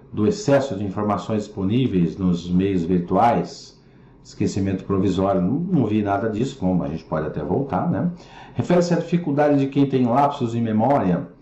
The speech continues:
é, em aprender conteúdos novos por meio de ambientes virtuais, também não tem essa informação. É, refere-se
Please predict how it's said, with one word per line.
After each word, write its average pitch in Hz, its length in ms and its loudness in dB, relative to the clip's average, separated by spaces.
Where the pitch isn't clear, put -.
é, 87 300 0
em 120 180 2
aprender 117 420 0
conteúdos 117 560 0
novos 107 420 2
por 110 160 -2
meio 110 200 0
de 104 80 -4
ambientes 104 800 -2
virtuais, 95 500 -2
também 87 340 0
não 87 120 2
tem 90 120 -2
essa 90 140 -4
informação. 131 760 -2
É, 131 500 2
refere-se 147 1200 2